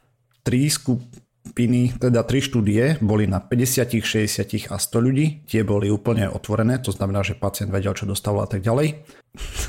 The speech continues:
Prekvapivo, tam bol nejaký efekt, ale na základe toho, ako bola štúdia postavená, vlastne nevypovedá o ničom. A ďalšie dve, stopäťdesiatštyri ľudí,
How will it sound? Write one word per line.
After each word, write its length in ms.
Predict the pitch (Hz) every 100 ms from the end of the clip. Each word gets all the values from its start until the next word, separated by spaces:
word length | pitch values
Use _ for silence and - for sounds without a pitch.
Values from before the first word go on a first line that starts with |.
| - _ _ _
Prekvapivo, 800 | 139 135 139 139 147 127 123 -
tam 240 | 131 127 123
bol 160 | 120
nejaký 400 | 120 117 117 110
efekt, 480 | 110 147 147 - -
ale 640 | 117 110 104 107 104 101 - _ _ _ _ _ _ -
na 320 | 123 123 120 110
základe 400 | 123 123 113 113
toho, 160 | 117
ako 120 | 107
bola 200 | 107 104
štúdia 320 | 101 107 107 101
postavená, 560 | - - 104 104 104 101
vlastne 560 | 95 98 98 95 101 _
nevypovedá 560 | 110 101 101 107 113 107
o 80 | 98
ničom. 360 | 113 - - 190 - - _
A 60 | 117
ďalšie 400 | 117 147 147 135
dve, 400 | 107 127 147 151
stopäťdesiatštyri 1120 | 135 - - 123 123 117 107 - 139 147 139
ľudí, 520 | 131 127 127 123 117